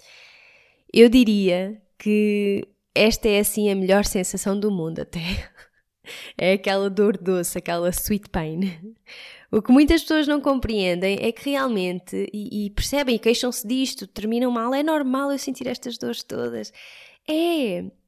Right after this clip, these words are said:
porque a prática de yoga está a trabalhar a força, o alongamento e, e tantas outras coisas, não é?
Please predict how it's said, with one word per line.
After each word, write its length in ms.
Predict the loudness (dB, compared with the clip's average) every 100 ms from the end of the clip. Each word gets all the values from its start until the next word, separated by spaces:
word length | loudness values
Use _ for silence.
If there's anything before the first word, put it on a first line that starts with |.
| _
porque 220 | -8 -6
a 40 | -8
prática 520 | -8 -10 -12 -6 -4
de 200 | -4 -2
yoga 260 | -2 -2
está 220 | -4 -2 -2
a 60 |
trabalhar 680 | -2 -6 -4 -4 -6 -10 -14 -12
a 180 | -8 -8
força, 840 | -10 -10 -2 0 0 -4 -8 -8
o 140 | -4
alongamento 1120 | -2 2 2 0 -2 0 0 0 -2 -10 -12 -8
e, 160 | -6 -6
e 140 | -4 -4
tantas 340 | -2 -2 -2
outras 260 | -4 -6 -8
coisas, 380 | -2 0 0 -2
não 140 | -6
é? 160 | -6